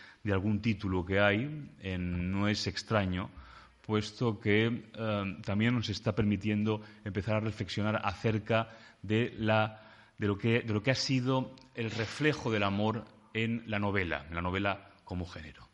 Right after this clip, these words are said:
En fin, lo dejo hoy apuntado porque creo que es algo en lo que abundarán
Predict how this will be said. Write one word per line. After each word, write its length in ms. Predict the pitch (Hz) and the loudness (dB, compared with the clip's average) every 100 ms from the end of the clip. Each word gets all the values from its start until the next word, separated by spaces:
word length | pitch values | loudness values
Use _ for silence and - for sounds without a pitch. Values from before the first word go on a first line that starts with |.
| - | -16
En 80 | 85 | -10
fin, 160 | - 82 | -6 -2
lo 60 | |
dejo 220 | 92 90 | -2 0
hoy 80 | 98 | 0
apuntado 540 | 92 87 85 95 104 104 | 0 -2 0 2 2 0
porque 180 | 90 | -4
creo 140 | 95 92 | -2 -4
que 80 | 90 | -2
es 80 | |
algo 300 | 95 92 87 - - - | -2 -2 -2 -6 -20 -10
en 60 | 101 | -6
lo 80 | 90 | -2
que 80 | |
abundarán 560 | 90 90 87 98 98 82 | -2 0 2 2 2 -4